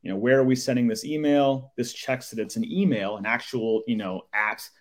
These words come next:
and with a dot com or whatever. Um, and then at the end, we have a webhook here that fires. And as you can see, um, this webhook fires, we're sending it to Make.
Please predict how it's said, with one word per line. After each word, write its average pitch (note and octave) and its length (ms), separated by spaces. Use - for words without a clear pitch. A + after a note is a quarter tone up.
and A2 160
with G2+ 140
a G2+ 40
dot G2+ 300
com A#2 340
or F#2+ 120
whatever. A2 560
Um, A#2 320
and C3+ 100
then D3+ 120
at C#3+ 80
the D#3+ 260
end, C3+ 480
we B2 120
have B2 140
a A2+ 80
webhook A#2 520
here A2+ 220
that G2 180
fires. - 720
And A#2 100
as A#2 200
you A#2 60
can A#2 160
see, C#3+ 560
um, A2+ 380
this D3+ 260
webhook C3+ 440
fires, A#2 840
we're A#2+ 140
sending B2+ 400
it A#2 160
to G#2 100
Make. G2+ 500